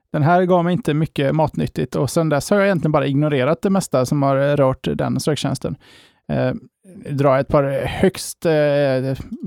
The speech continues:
såna riktiga ehm, engångssökningar här som, eh, som jag tycker ändå ser bra ut och <laughs> tjänsten ser mycket trevligare ut än den gjorde sist. Eh, man kanske skulle ge den en, en liten chans ändå. Jag ser i och för sig, det,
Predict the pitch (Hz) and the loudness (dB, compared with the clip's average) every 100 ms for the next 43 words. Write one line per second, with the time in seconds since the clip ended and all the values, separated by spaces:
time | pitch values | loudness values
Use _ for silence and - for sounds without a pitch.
0 | - 214 147 127 131 160 170 - - - | -12 -6 -2 -2 -2 -2 -4 -6 -8 -2
1 | 170 175 - _ _ _ _ - 143 139 | 2 2 -2 _ _ _ _ -6 -2 -2
2 | 139 120 - _ _ _ - 180 143 127 | -2 -4 -10 _ _ _ -6 0 2 2
3 | 135 151 127 151 143 139 139 135 135 135 | 2 0 2 0 2 0 0 -2 0 -2
4 | 135 151 107 - 185 190 202 190 160 - | -2 -4 -4 -2 0 2 0 0 0 0
5 | 175 160 156 170 170 151 - 160 160 143 | 0 2 2 2 0 0 -2 0 -2 0
6 | - - 202 196 185 143 151 131 127 - | -2 0 0 0 0 0 2 2 0 0
7 | 135 131 127 139 - - - - - - | 0 2 0 -2 -4 -12 -20 -20 -14 -2
8 | 131 139 143 147 220 254 - 294 277 - | 2 2 2 2 0 0 0 0 2 2
9 | 214 - 240 233 240 240 233 220 214 233 | 2 2 2 2 2 -2 -2 0 0 0
10 | 226 - 202 185 220 175 170 - - 165 | -2 0 -2 0 0 0 -2 -6 -6 -4
11 | 180 170 139 180 226 - - 233 233 226 | 0 0 0 0 2 0 2 0 0 0
12 | 185 202 | 0 -2